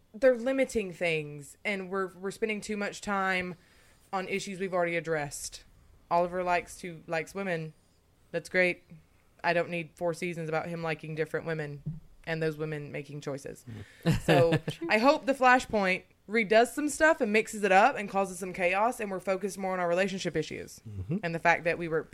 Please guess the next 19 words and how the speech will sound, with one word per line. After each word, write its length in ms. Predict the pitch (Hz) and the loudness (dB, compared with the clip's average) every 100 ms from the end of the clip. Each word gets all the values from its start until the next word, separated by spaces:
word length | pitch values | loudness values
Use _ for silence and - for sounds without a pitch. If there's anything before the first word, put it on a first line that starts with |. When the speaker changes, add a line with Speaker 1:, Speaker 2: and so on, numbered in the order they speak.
| - | -10
Speaker 1:
temporarily 420 | 170 156 156 147 | -8 -4 -4 -4
paralyzed 640 | 151 147 143 127 120 - | -6 -6 -6 -8 -10 -10
and, 200 | 127 131 131 _ _ _ _ _ _ _ _ - | -10 -10 -16 _ _ _ _ _ _ _ _ -10
yay, 440 | 147 147 131 135 139 _ _ _ - 208 220 - | -4 -2 -2 -6 -14 _ _ _ -20 -20 -20 -20
stealing 340 | - 95 95 | -8 -2 -2
Speaker 2:
You 60 | 92 | -2
mean, 80 | - | -4
Speaker 1:
everything 480 | 160 143 147 135 131 | -4 -4 -6 -8 -10
Speaker 2:
you 100 | 147 135 | -14 -4
Speaker 1:
from 120 | 98 | -2
Speaker 2:
mean 40 | 92 | 0
Speaker 1:
Batman 280 | 127 139 135 | -2 -4 -4
verse 240 | 135 139 | -2 -2
Speaker 2:
pseudo, 360 | - 120 110 107 | 0 4 4 6
Speaker 1:
ever. 200 | 104 - - | 4 0 -2
Speaker 2:
you 60 | 104 | -2
mean 100 | 92 | 0
pseudo 320 | - 104 104 | 0 0 2
Oracle? 460 | 104 110 107 117 | 2 0 0 -4